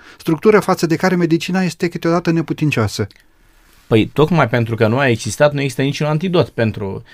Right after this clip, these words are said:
Speaker 2: Deci se fac cercetări, se fac studii ca să poți să răspunzi unor astfel de epidemii. Și în momentul în care găsești, e, un antidot pentru una din aceste epidemii, mai apar încă zece pe lângă ele și nu le mai poți controla.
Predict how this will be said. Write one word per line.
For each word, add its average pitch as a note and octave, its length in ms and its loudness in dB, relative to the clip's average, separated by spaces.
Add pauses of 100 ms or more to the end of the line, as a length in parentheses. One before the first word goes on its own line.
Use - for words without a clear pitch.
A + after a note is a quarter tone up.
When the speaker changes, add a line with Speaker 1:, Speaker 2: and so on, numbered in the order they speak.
Speaker 2:
Deci A#2+ 140 0
se A#2 120 0
fac B2+ 240 0
cercetări, A#2 520 0
se C3 120 -6
fac A2+ 240 -2
studii G#2+ 500 -6 (480)
ca A#2+ 680 4
să A2+ 180 -2
poți D#3 240 2
să D3+ 120 4
răspunzi C#3+ 540 0 (100)
unor C3 200 0
astfel C3+ 240 0
de C3 80 2
epidemii. C3 560 -2 (320)
Și - 120 -2
în C3 60 4
momentul D3+ 260 2
în D#3 60 0
care C#3+ 200 2
găsești, C3 640 -2
e, A#2+ 120 4
un A#2 140 2
antidot B2 380 0
pentru A#2 640 0 (200)
una C3 240 2
din A#2+ 140 2
aceste B2 320 0
epidemii, B2 680 0
mai D3+ 180 2
apar G3 240 2
încă G3+ 180 0
zece G#3 360 0 (460)
pe C3 80 0
lângă D3+ 220 2
ele A#2+ 220 0
și A#2+ 140 -8
nu E3 100 0
le G3 80 0
mai D#3+ 160 2
poți C#3+ 260 -4
controla. B2+ 560 -4